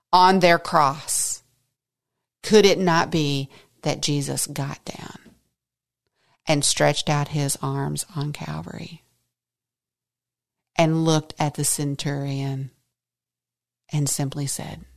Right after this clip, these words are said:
"Nail it. Nail it." Because this is why he came. This was the moment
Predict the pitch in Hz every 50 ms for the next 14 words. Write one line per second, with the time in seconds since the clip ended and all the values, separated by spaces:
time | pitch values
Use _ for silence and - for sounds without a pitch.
0 | _ _ _ 139 135 139 - - - - - - - - _ - - - - _
1 | _ _ _ _ _ _ _ _ _ _ _ _ _ _ _ _ _ _ _ _
2 | _ _ _ _ _ _ _ 143 131 117 - - - - - - _ - - -
3 | _ _ _ _ _ _ _ _ _ _ _ _ _ _ _ _ _ _ _ _
4 | _ _ _ _ _ _ - - - 240 226 - 262 277 - 226 254 240 - 240
5 | 220 - 214 202 180 170 - 147 - - - 214 214 180 143 127 127 127 - -
6 | _ _ _ _ _ _ _ _ _ _ _ _ _ _ _ - - - - -
7 | 269 285 - - 330 320 294 - - 294 254 233 233 254 262 269 285 285 247 208
8 | 180 170 180 185 - - - -